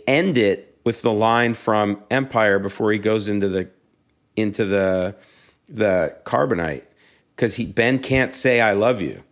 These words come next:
He, but he says it with his face, and he just says, "I know." And you were like, "Oh my God." <laughs> Like, that was, I thought that was really good writing.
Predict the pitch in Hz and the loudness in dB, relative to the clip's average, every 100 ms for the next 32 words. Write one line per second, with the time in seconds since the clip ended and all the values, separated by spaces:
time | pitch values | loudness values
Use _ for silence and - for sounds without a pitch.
0 | _ _ _ _ _ _ _ 107 110 - | _ _ _ _ _ _ _ -4 -4 -4
1 | 117 101 92 - - 135 123 123 110 92 | -2 -2 -2 -6 0 0 2 0 0 -2
2 | - 135 107 98 104 104 98 98 104 92 | -2 0 0 -2 -2 -2 -4 -4 -4 -4
3 | - 98 98 95 67 - _ _ _ _ | -2 -2 0 -2 -6 -14 _ _ _ _
4 | - 107 98 92 87 - 120 120 107 95 | -4 0 2 2 0 -2 0 0 0 0
5 | 90 90 82 62 - _ _ _ _ 208 | 0 -2 -2 -6 -14 _ _ _ _ -2
6 | - - - - - - 117 151 147 131 | 0 -4 -6 -20 -10 -4 2 4 4 2
7 | - 127 127 120 113 110 107 107 101 98 | 2 2 2 2 2 2 0 0 0 0
8 | 98 95 92 | 0 0 -2